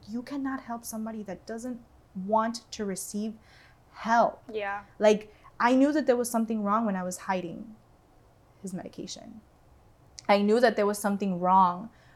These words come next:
Speaker 1: when I was scared to sleep at night. I
Speaker 2: Mm-hmm.
Speaker 1: knew that there was something wrong when I didn't know where he was or for days on end and, and all this stuff. And,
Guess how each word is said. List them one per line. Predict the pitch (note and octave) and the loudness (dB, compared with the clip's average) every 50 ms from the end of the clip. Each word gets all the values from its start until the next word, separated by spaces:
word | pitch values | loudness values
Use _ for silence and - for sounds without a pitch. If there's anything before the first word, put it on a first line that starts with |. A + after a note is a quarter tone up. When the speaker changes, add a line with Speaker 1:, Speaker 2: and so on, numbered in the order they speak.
| _ _ | _ _
Speaker 1:
when | - F#3+ G3 F#3 F#3 F3+ F3+ F#3 - _ _ _ | 2 4 4 4 4 2 -2 -6 -10 _ _ _
I | G#3 G3 F#3 F#3+ G3 G3+ G#3+ G3+ - - _ _ _ _ _ | 10 10 10 10 8 6 0 -2 -6 -8 _ _ _ _ _
was | - G#3 G3 - - | -4 -2 -2 -2 -6
scared | - - F#3+ F#3+ F#3 F3+ F3+ F3+ - | -2 2 4 4 4 4 2 -2 -6
to | G3+ | -8
sleep | F#3 - - - F#3 F#3 E3+ - - | -8 -6 -6 -4 -4 -4 -4 -6 -8
at | - - - | -10 -10 -10
night. | - - F#2+ F2+ - - - | -10 -10 -10 -10 -12 -8 -4
I | F3 G3+ | 0 2
Speaker 2:
Mm-hmm. | B3 A3+ | 4 6
Speaker 1:
knew | A3 A#3+ C4+ C#4 | 6 6 8 8
that | B3+ A#3+ - | 6 6 6
there | A#3 A3 | 6 2
was | G#3+ G#3+ G#3+ | 2 0 -2
something | - A3 G#3 G3+ - G#3+ G3 F3+ E3+ | -2 -2 -2 -2 -2 -4 -4 -4 -4
wrong | F#3 F#3+ G3 G3+ G3+ G3 F#3 F#3 | 0 4 4 6 6 4 2 0
when | F3+ F#3 F3+ F3+ - _ | -6 -8 -8 -10 -12 _
I | - G3 G#3 G#3+ | 0 2 2 2
didn't | A3+ A3+ F#3 G3 G3 G3 | 2 0 0 0 2 2
know | G3 F#3+ G3+ G#3+ A3 G#3 F#3+ F3 E3 D#3+ F3+ | 2 4 4 4 4 4 2 0 -2 -4 -4
where | F#3 F#3 F#3 F3+ F3+ | -4 0 0 0 0
he | F3+ F3+ - - G3+ F#3 | -2 -6 -6 -4 -4 -4
was | F3 F#3 F#3 F#3 F#3 F3+ F3+ F3+ F3 - | -2 0 0 2 4 2 2 0 0 -2
or | F3+ F3 E3+ - - - | -2 -2 -2 -2 -4 -2
for | G#3 G3 | 0 0
days | F3+ F#3 G3+ F#3+ G3+ G3+ F#3 G3+ | 2 2 2 2 2 2 0 -2
on | F#3+ F#3 F#3 | -2 -2 -2
end | F#3 F#3 F#3 F#3 F#3 F3 | -2 -2 -2 -4 -4 -6
and, | F3+ F3+ - - - - - - - - - | -6 -10 -12 -20 -20 -20 -20 -20 -20 -8 -2
and | G3+ G3 | 0 2
all | G3+ F#3+ | 4 4
this | F#3 F#3 F#3 | 4 2 0
stuff. | - - G3+ F#3+ F#3 F#3+ | 4 6 6 6 6 4
And, | F#3 F3+ F3+ | -2 -2 -2